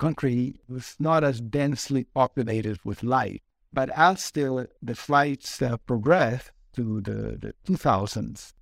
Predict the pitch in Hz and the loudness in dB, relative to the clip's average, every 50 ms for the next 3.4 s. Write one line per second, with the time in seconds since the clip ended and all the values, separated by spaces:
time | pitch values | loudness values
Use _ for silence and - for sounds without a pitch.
0 | - 143 123 117 120 117 113 110 107 110 107 - 156 156 156 139 135 127 113 113 | -10 -6 -4 -4 -2 -2 -4 -4 -6 -6 -4 0 2 2 2 2 2 0 0 -2
1 | 123 - 117 113 113 107 101 104 113 123 135 131 - - 135 127 113 107 107 107 | -4 -4 -4 -4 -2 -2 -2 0 2 0 0 -2 -4 -4 -2 -2 0 0 -2 -4
2 | - - - - - _ _ - - - 117 117 127 123 131 143 156 160 151 151 | -6 -10 -16 -20 -20 _ _ -20 -18 -12 -6 -4 -2 0 0 2 2 4 4 4
3 | 151 147 - - - - - | 4 2 -2 -10 -18 -20 -20